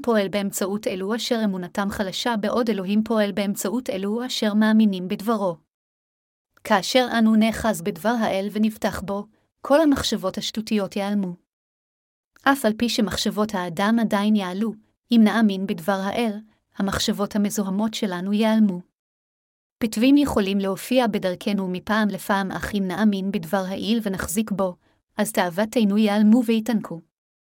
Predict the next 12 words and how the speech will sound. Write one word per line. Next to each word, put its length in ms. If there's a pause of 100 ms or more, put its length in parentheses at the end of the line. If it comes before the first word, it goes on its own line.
(540)
זוהי 380
הסיבה 380
מדוע 440
כה 160
הכרחי 480
להאמין 580
בדבר 260
האל 380
ולהטיף 540
על 140
פי 100
דבר 240